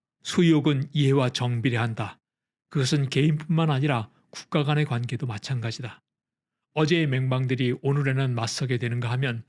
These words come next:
서로 으르렁대던 나라끼리 신선사절을 교환하는 사례를 우리는 얼마든지 보고 있다. 그것은 오로지 소유의 바탕을 둔 이해관계 때문이다. 만약 인간의 관계가 소유사에서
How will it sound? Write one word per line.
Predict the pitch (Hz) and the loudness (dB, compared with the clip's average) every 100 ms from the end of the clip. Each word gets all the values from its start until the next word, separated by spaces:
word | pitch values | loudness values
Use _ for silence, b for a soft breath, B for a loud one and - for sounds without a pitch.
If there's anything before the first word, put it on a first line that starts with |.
| b | b
서로 | - 185 165 160 | -4 2 2 2
으르렁대던 | 170 160 165 175 160 139 135 131 | 4 4 4 2 2 2 0 0
나라끼리 | 117 127 123 143 127 107 - _ - | 2 0 0 -2 -4 -4 -10 _ -6
신선사절을 | - 185 175 180 156 170 175 151 131 | 0 2 4 2 2 0 2 2 0
교환하는 | - 135 131 135 139 | 0 2 2 0 0
사례를 | 131 143 131 131 120 | -2 -4 -4 -2 -2
우리는 | 113 120 120 127 | -2 -2 -2 -2
얼마든지 | 131 143 143 151 156 151 | -2 0 0 0 0 -2
보고 | 147 117 117 | -4 -4 -6
있다. | 107 113 - _ _ _ _ _ _ | -10 -12 -14 _ _ _ _ _ _
그것은 | - 131 156 139 | -2 0 2 2
오로지 | 135 147 143 151 | 4 4 4 0
소유의 | - - 196 185 165 | 0 0 2 4 2
바탕을 | 131 123 147 139 | 0 -2 -2 -2
둔 | 123 131 147 | 0 0 -2
이해관계 | - 139 160 160 120 127 | 0 2 2 2 -2 -4
때문이다. | 127 135 120 117 110 - _ _ _ _ _ - | -4 -4 -4 -6 -10 -18 _ _ _ _ _ -4
만약 | 139 127 - | -2 -2 -2
인간의 | 160 151 151 156 156 | 0 2 2 2 2
관계가 | 151 135 139 139 135 117 _ | 0 -2 -2 -2 -4 -6 _
소유사에서 | - - 165 147 135 131 113 135 | -10 0 0 2 0 -2 -2 -4